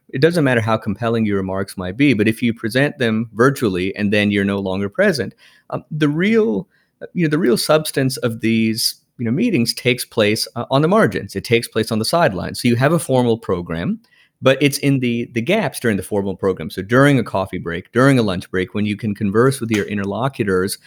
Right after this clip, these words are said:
privately, uh, and candidly. And when you're not present in those sort of private, candid, off-the-record conversations, you really lose out on critical opportunities to burnish your image, to present your viewpoints, and so forth. So it, it's all a long-winded way,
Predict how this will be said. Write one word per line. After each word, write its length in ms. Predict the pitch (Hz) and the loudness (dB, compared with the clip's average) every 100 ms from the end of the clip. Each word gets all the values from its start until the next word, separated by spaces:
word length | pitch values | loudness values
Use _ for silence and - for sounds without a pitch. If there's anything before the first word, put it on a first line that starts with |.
| - _ | -20 _
privately, 720 | - 185 170 - 87 - - - | 2 4 4 0 -6 -8 -10 -12
uh, 80 | - | -4
and 140 | 107 | -2
candidly. 640 | 107 147 160 110 104 - - _ _ _ - | 0 0 2 2 0 -10 -12 _ _ _ 0
And 500 | 139 135 135 135 - _ 135 | 4 6 4 2 -4 _ 0
when 160 | 135 | 4
you're 100 | 127 | 4
not 220 | 143 202 | 4 0
present 480 | - 156 143 120 113 | 0 0 2 0 -4
in 260 | - 117 113 | -8 -4 -2
those 500 | 113 107 107 110 - _ _ | 0 0 0 -4 -8 _ _
sort 180 | - 90 | -14 -14
of 80 | - _ _ - | -14 _ _ -2
private, 580 | 123 117 117 110 - _ _ | 2 2 2 0 -2 _ _
candid, 320 | 131 120 113 | 0 2 4
off-the-record 520 | 104 107 104 101 104 | 2 -2 -2 -2 -4
conversations, 600 | 107 101 101 - 101 113 | -6 -4 -2 0 0 0
you 100 | 113 | 0
really 200 | 123 156 | 2 4
lose 260 | 123 113 113 | 4 2 2
out 140 | 104 | 0
on 80 | 101 | -2
critical 340 | - 104 98 95 | 0 -2 0 -2
opportunities 600 | 95 101 - 107 98 98 | -2 -4 -2 0 0 -2
to 100 | 101 | 0
burnish 380 | 101 104 101 - | 2 4 2 -2
your 100 | 92 | -2
image, 360 | 98 95 95 | 0 0 -2
to 80 | - | -10
present 300 | 104 98 104 | -4 0 2
your 120 | 98 | 2
viewpoints, 480 | 95 95 98 98 - | 2 0 -2 -6 -6
and 80 | 98 | -2
so 160 | 110 | 0
forth. 240 | 101 98 - - - - - - | 0 -4 -6 -16 -20 -20 -20 -2
So 300 | - 165 156 | 4 4 4
it, 160 | 160 | 2
it's 160 | 156 151 | 2 0
all 180 | 202 220 | 2 4
a 20 | |
long-winded 580 | 160 147 147 131 131 123 | 4 2 2 0 0 0
way, 400 | 117 117 113 | 2 2 2